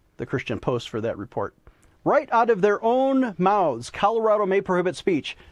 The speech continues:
No, that violates not only the Constitution, but this scripture in First Corinthians six. The Bible commands us as Christians, "Flee sexual immorality. Every sin that a man does is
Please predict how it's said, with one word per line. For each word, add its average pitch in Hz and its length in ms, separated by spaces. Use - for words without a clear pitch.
No, 185 360
that 170 160
violates 185 600
not 185 160
only 170 400
the 127 80
Constitution, 190 640
but 190 220
this 165 140
scripture 143 460
in 123 120
First - 420
Corinthians 147 500
six. - 540
The 131 60
Bible 156 260
commands 156 360
us 208 220
as 135 80
Christians, - 560
"Flee 233 540
sexual 175 520
immorality. 143 600
Every 220 260
sin 233 380
that 226 100
a 180 40
man 180 200
does 180 280
is 135 140